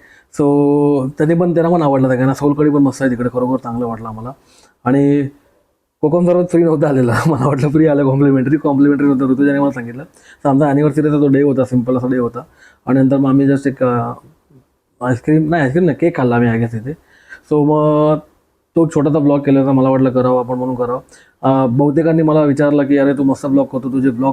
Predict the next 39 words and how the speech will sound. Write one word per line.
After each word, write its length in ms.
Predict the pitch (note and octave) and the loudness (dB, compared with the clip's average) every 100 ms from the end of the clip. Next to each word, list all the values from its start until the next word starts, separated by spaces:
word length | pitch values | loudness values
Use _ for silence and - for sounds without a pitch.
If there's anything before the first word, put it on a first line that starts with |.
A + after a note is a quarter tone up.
| - | -2
सही 140 | C3+ | -2
चालले 280 | C#3+ C#3 B2+ | 0 0 0
आहेत, 100 | B2 - _ _ - | 0 -6 _ _ -6
पण 100 | C3+ | -2
प्लीज 280 | B2+ C#3+ C3+ | 0 2 2
यार 160 | B2+ B2 _ _ B2+ | 0 -4 _ _ -2
YouTube-वरती 440 | C3+ C#3+ C3+ C3 | 0 2 2 0
कमेंट 300 | B2+ B2+ B2 | 0 0 0
करा 200 | B2 A#2+ | -2 -4
यार, 140 | A2+ A2 - - _ _ | -4 -8 -14 -20 _ _
सबस्क्राईब 340 | A#2+ - C#3+ C#3 | -6 -2 -2 0
करा, 260 | C#3 C3+ | 0 0
लाईक 260 | B2+ C3 C3 | 0 -2 0
करा, 160 | C3 B2+ | 0 0
शेअर 180 | C3 B2 | 0 0
करा, 160 | C3 | 0
कमेंट 320 | A#2+ B2+ C3 | 0 0 2
करा." 200 | B2+ A#2+ A#2+ _ _ _ _ | 0 -2 -6 _ _ _ _
आपलं 200 | B2 C3+ | -4 0
आता 160 | C#3 C#3+ | 0 0
द-, 800 | B2+ A#2+ C3+ B2+ B2 A#2+ A#2 G2 - _ _ _ - | -2 -2 0 0 0 0 -2 -4 -14 _ _ _ -14
म-, 500 | C3 C3+ A#2+ A#2 A2 G#2+ | -4 -2 0 0 -2 0
मॉनिटायझेशनच्या 640 | C3+ D3 D3 C#3 C#3+ C#3+ | 0 2 2 0 0 0
आपण 200 | C#3 C#3+ | 0 0
जवळ 180 | C3+ C3 | 2 2
आलो 220 | C3+ C3 | 2 2
almost. 260 | B2 B2 C#3+ _ _ _ _ - | 2 -2 -4 _ _ _ _ -4
So 400 | C#3+ C#3 C#3 D3 C#3 - _ _ - | 0 0 2 0 -2 -10 _ _ -6
आणि 260 | D#3 G3+ A3 - | -2 0 0 0
नसेल 260 | C#3 E3 | 0 2
आलं 180 | F3+ F3+ | 2 2
तरी 80 | F3 | 2
पण 160 | F3 E3+ | 2 0
तुम्ही 160 | E3+ | 2
क-, 60 | D3 | 0
करणार 420 | C3+ C3+ B2+ C#3+ | 0 0 0 2
मला 160 | C3 B2+ | 2 0
माहितीच 300 | A#2 B2+ | -2 -2
आहे. 100 | A#2+ | -4